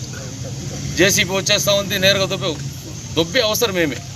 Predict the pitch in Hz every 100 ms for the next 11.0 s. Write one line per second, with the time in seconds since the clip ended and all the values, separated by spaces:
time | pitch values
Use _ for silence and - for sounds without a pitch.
0 | - - - 120 120 151 220 226 214 196
1 | 233 247 240 233 233 247 220 208 180 175
2 | 160 143 123 - - - - - - -
3 | - 147 135 127 120 117 110 110 170 190
4 | 190 180 165 147 120 104 - - - -
5 | - - - 139 202 233 202 208 170 139
6 | 123 139 143 117 104 104 - - 135 185
7 | 190 165 151 170 170 151 160 147 131 143
8 | 160 139 117 - - - 135 190 214 202
9 | 196 202 190 170 156 190 185 170 165 170
10 | 151 160 139 139 135 139 202 165 123 101